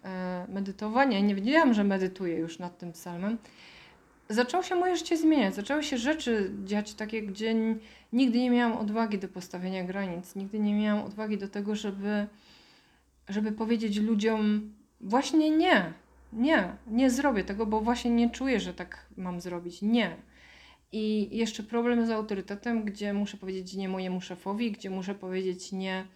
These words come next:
osobie, pod którą jestem podległa. No, ale, e, okazało się, że te psalmy zaczęły przemieniać moje życie i,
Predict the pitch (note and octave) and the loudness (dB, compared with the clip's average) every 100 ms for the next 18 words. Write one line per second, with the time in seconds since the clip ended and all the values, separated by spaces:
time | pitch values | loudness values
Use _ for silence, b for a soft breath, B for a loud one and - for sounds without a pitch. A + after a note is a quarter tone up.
0 | b b - G3+ G#3+ G3+ G3 G3 G3 - | b b -16 -12 -6 -2 0 0 -4 -10
1 | - _ F#3+ - - F#3+ G3 G3 F#3+ F#3 | -20 _ -16 -14 -10 -6 -6 -8 -10 -10
2 | F#3 F#3 G3 C#4 - b b b b b | -6 -6 0 -2 -2 b b b b b
3 | _ - G3+ A3+ C4+ D4 - G#3+ G#3+ A3+ | _ -4 2 4 4 2 -2 0 2 2
4 | C4 C#4 C4+ G#3 G#3+ G#3+ G#3 A3 G#3 G#3 | 4 2 -2 -4 -2 -2 -4 -2 0 -2
5 | G#3+ A3+ - - G#3+ G#3 G#3+ G#3+ G#3+ G3+ | -4 -10 -16 -10 -4 0 0 -2 -4 -6
6 | G3+ G#3 G3+ G3+ G#3 G3 F#3 E3+ E3 G#3 | -6 -4 -2 -2 -4 -8 -6 -8 -8 -6
7 | G#3 - F#3+ F#3+ F#3+ G3 | -6 -6 -6 -6 -6 -8